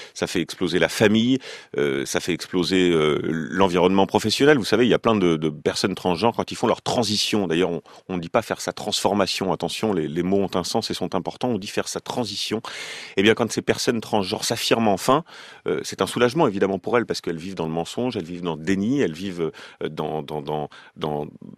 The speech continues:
dans une espèce d'horreur intérieure pendant toutes ces années. Et le moment où elles font cette transition, eh bien, bien souvent, elles sont, euh, discriminées, elles sont moquées, elles sont insultées, parfois même violentées dans la rue.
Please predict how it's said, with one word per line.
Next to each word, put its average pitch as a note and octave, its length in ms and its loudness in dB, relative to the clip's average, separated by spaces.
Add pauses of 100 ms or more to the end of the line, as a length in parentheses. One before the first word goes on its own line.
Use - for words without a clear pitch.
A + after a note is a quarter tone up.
(120)
dans E2+ 120 -6
une F#2 180 -6
espèce E2+ 300 0
d'horreur G2 360 4
intérieure G2 520 2
pendant E2+ 200 -2
toutes - 200 -4
ces F2+ 180 4
années. G#2+ 200 6
Et B2 80 6
le F#2 80 4
moment A#2 260 8
où A2+ 160 8
elles F2 80 6
font - 120 0
cette - 180 -2
transition, F2+ 500 0
eh - 20 2
bien, F2+ 160 2
bien F2 140 0
souvent, G#2 280 2
elles A2+ 100 4
sont, G2+ 280 4
euh, F2 60 4 (260)
discriminées, G#2+ 720 4
elles G2+ 160 4
sont F#2+ 240 2
moquées, G#2 520 6
elles G2 120 2
sont F#2+ 240 -2
insultées, G#2 520 2
parfois - 320 0
même G2 180 2
violentées B2 500 8
dans A2 80 6
la G2 140 6
rue. A2 160 4